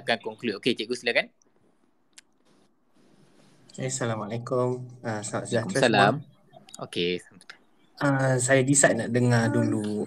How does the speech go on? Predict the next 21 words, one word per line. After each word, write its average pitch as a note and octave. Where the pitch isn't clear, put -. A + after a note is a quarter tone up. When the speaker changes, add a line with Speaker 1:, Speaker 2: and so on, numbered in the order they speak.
Speaker 2:
um, G#2
apa -
perbincangan A2+
kan. A#2+
It's -
interesting. A#2
Banyak, A2
banyak A2
input A#2
saya G#2+
dapat. -
Okey, A#2+
uh, A#2+
tadi C3+
ada C#3
Tuan B2+
Syed B2
Azmi A2+
sebut G#2
pasal, B2
um, A2+